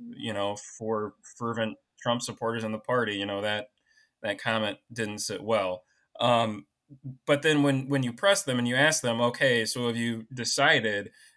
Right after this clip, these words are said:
how you will vote in the primary? You know, will, will you vote for Carlin over Grassley?" They remain on the fence.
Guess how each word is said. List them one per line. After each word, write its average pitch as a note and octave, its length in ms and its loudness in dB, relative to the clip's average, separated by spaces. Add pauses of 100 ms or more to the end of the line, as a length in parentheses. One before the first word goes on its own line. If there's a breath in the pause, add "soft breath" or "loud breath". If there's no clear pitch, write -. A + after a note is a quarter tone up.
(180 soft breath)
how B2+ 160 4
you B2 120 0
will A2+ 140 -4
vote A#2 380 0 (140)
in A2+ 120 -4
the F#2+ 60 -6
primary? G#2+ 580 2
You A#2 60 0
know, A2+ 120 2
will, A#2+ 200 -2 (120)
will A#2+ 140 -2
you A2+ 240 -2 (340)
vote A#2+ 320 -4
for B2 140 -6
Carlin B2+ 520 2
over A#2 300 -4
Grassley?" B2 580 2 (400 soft breath)
They D3+ 140 6
remain C#3+ 560 4 (200)
on B2 180 4
the A2 80 -2
fence. - 560 -12